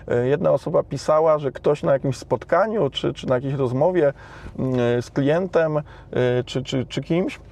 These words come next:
nie pamiętam teraz dokładnie, powiedziała coś takiego, że po co nam testy A B, skoro możemy to wrzucić na LinkedIn i, i dostaniemy, nie wiem, na przykład pięć tysięcy, y, pięć tysięcy reakcji. Y, no, no i to, to jest faktycznie już mroczna strona tej, tej zabawy. Także, kurde,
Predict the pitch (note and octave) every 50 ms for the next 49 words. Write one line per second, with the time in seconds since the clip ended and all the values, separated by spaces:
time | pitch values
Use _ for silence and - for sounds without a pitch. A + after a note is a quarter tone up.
0 | - - - - - - - B2 C3 C3 B2 - C#3 D3 C#3+ B2 C3+ B2+ A#2+ B2
1 | - D#3 C#3+ D3+ E3+ F3+ F3 - D3+ C#3+ D3 C3+ D3+ D#3 D#3 D3+ D3+ D3 - -
2 | D3+ - F3 E3 E3+ C#3 C#3 - F3 D#3 - F3+ E3+ D#3 C#3+ - F3+ E3 - -
3 | D#3 C#3 C#3 C3+ C3 - - - - D3+ D3 D3 D3 D3 C#3+ D#3+ D#3 - C#3+ C3
4 | C#3 D3+ E3 F3 C#3+ C#3 C3+ D3+ F3 F3 D#3 D3+ D3 C#3+ C#3 B2 - - - -
5 | - A#2 C3 C#3+ C3+ - D3 C#3+ D3+ D#3 D3 C#3 C3+ C#3 C3+ A#2+ A#2 A2 A#2+ B2+
6 | B2 - - C#3+ A#2+ - - D#3+ D3+ D3 - - C3 - C#3+ C#3+ C#3 - - C3+
7 | B2+ B2 B2+ A2 A#2 A#2+ A#2+ A#2 B2 - D3 C#3 - - C3 - C3+ C3 - -
8 | B2+ C3 C3 C3 A#2+ - - G#2+ G2 - - - - - - - - - - -
9 | A2+ A#2 A2+ A2+ A#2 A2 A2 A2 G#2+ G#2+ G2+ F#2+ - - C#3 D3 D3+ C#3 G2+ G#2+
10 | C3 C3 C3+ A2 - C3+ C3 B2+ - B2+ A#2+ A2+ G#2+ G#2+ A2+ G#2+ A2+ G#2+ - A2
11 | G#2 - G#2 G2 G2 G2 G#2+ G#2+ G2 F2+ - - - - - - G2 F#2 F2 E2+
12 | E2+ - F2 E2+ E2 D#2+ E2+ E2+ - G2+ F#2 G2+ G2+ F2 - F#2 F2 F2+ D#2+ -
13 | A2 A2+ B2+ C3+ C3 - - - - - - - - - - - G3+ D3 B2+ D3